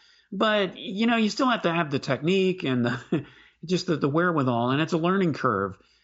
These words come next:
You know, it's a, it's a whole lot different. So, you know, the fact that he's doing as well as he is right now,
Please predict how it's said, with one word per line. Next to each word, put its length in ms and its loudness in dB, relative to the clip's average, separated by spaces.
You 300 -2
know, 120 2
it's 120 -2
a, 80 -2
it's 140 -2
a 60 0
whole 160 0
lot 160 -2
different. 320 0
So, 340 -2
you 100 0
know, 120 2
the 80 0
fact 300 -2
that 100 0
he's 340 -2
doing 320 2
as 100 -2
well 160 2
as 80 2
he 160 0
is 140 -2
right 220 -2
now, 340 -2